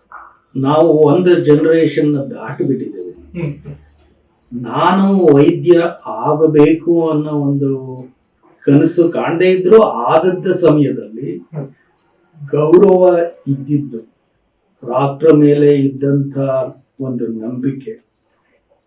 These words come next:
Speaker 1: ಮತ್ತೆ ಪರಸ್ಪರ ವೈದ್ಯ, ವೈದ್ಯರಿಗೂ ಕೂಡ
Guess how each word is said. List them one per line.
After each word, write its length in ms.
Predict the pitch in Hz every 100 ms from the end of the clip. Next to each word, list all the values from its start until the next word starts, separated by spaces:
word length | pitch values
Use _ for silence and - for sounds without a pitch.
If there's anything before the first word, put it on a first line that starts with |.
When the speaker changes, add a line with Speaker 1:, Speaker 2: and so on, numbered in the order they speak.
| 147
Speaker 1:
ಮತ್ತೆ 720 | 180 - 233 - 131 - - - - - _ _ _
ಪರಸ್ಪರ 520 | 143 185 - - 180 156
ವೈದ್ಯ, 760 | - 110 131 156 143 165 170 185 135
ವೈದ್ಯರಿಗೂ 640 | 147 147 165 151 170 175
ಕೂಡ 280 | - 147